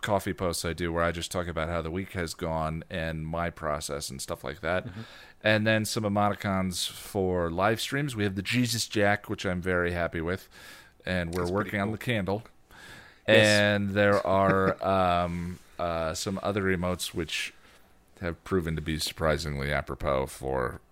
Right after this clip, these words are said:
Speaker 1: uh,
Speaker 2: Yes.
Speaker 1: the way the live streams go for me. Um, and we're adding
Speaker 2: Yeah,
Speaker 1: others,
Speaker 2: um,
Speaker 1: but I'm trying to add other,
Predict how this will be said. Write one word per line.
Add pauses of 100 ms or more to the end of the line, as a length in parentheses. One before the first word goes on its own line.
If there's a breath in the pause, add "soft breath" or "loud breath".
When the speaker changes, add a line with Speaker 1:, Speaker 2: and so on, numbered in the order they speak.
(120)
Speaker 1:
uh,
Speaker 2:
Yes.
Speaker 1:
the
way
the
live
streams
go
for
me. (640 loud breath)
Um,
and
we're
adding
Speaker 2:
Yeah,
Speaker 1:
others,
Speaker 2:
um,
Speaker 1:
but
I'm
trying
to
add
other,